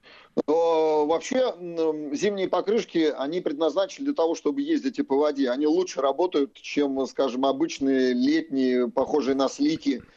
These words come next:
э, колёса, потому что там много водоотводящих канавок. И просто, э, канавок, в которых, м, запасается вода. Она лучше продавливает. А уж на бездорожье говорить нечего, зимняя покрышка работает лучше.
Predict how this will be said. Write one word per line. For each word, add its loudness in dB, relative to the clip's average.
э, 2
колёса, 0
потому 0
что -2
там 0
много 2
водоотводящих 0
канавок. -2
И -2
просто, 0
э, -2
канавок, 0
в -6
которых, -2
м, -4
запасается 0
вода. 0
Она 2
лучше 0
продавливает. 0
А 4
уж -4
на 0
бездорожье 2
говорить 2
нечего, 0
зимняя -2
покрышка -2
работает -2
лучше. -4